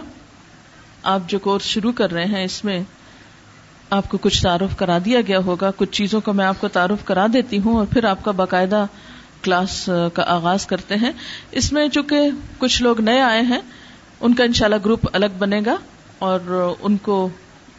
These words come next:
الگ سے جو بھی ہیلپ چاہیے ہوگی، جو بھی مدد چاہیے ہوگی، جو بھی ان کو مشکل پیش آئے گی، انشاءاللہ ان کی مدد کی جائے گی۔ صرف ایک بات ان کو کہنا چاہوں گی کہ ہمت نہیں ہارنا، آپ کو مایوس نہیں ہونا۔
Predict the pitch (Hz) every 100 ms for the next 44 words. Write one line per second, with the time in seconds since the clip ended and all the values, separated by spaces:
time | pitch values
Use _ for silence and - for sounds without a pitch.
0 | - 190 196 220 - 208 185 190 - -
1 | - - - - - - - - 170 247
2 | 320 262 233 180 180 - 170 170 170 165
3 | 165 170 151 277 269 277 214 185 185 -
4 | 170 170 175 170 185 247 302 294 349 320
5 | 311 269 - 247 233 202 190 190 170 190
6 | 247 240 214 190 226 220 214 190 190 185
7 | 220 220 202 196 233 302 - - - -
8 | - - 359 370 - - 277 349 240 240
9 | 247 233 226 226 214 208 202 196 185 208
10 | 220 262 269 - - - - 214 180 233
11 | 233 269 277 220 202 202 185 175 180 170
12 | 170 - 175 - - - - - - -
13 | - - - - - 226 240 269 311 -
14 | 262 254 208 160